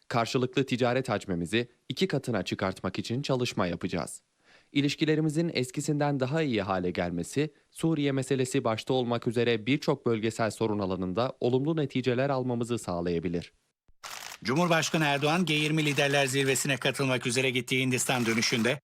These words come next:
Speaker 2: aralarında Habertürk T V ekonomi müdürü Zeliha Saraç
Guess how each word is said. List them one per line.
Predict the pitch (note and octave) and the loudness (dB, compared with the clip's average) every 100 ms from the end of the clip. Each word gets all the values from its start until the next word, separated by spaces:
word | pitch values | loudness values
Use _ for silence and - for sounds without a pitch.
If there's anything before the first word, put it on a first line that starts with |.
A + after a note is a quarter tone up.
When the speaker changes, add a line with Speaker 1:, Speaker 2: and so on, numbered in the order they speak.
| - | -2
Speaker 2:
aralarında | G2+ A#2+ C#3 D3 D3 | 0 2 2 2 2
Habertürk | D3 D3 - E3+ | 2 0 0 -2
T | - D#3+ | 0 0
V | D#3 | 2
ekonomi | D3 D3+ D3 C#3+ | 2 0 0 2
müdürü | C#3+ C3+ D#3 | 0 0 0
Zeliha | E3 D#3 D3 D3 | 2 2 2 2
Saraç | C3+ B2+ G#2+ D3+ | 2 2 0 0